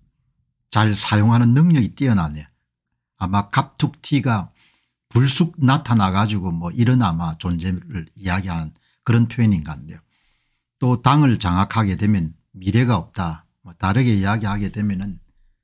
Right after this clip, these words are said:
뭐 좀 직설적으로 이야기하게 되면 한동훈 전 비상대책위원장을 중심하는 그런 세력들이 국민의 힘을 장악하게 되면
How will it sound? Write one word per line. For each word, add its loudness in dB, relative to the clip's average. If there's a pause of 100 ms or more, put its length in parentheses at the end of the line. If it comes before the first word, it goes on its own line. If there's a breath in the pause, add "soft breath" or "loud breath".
(120)
뭐 -20 (580)
좀 -2
직설적으로 2
이야기하게 -6
되면 -12 (420)
한동훈 2
전 2
비상대책위원장을 2
중심하는 -4
그런 -4
세력들이 -6 (600)
국민의 4
힘을 0
장악하게 0
되면 -4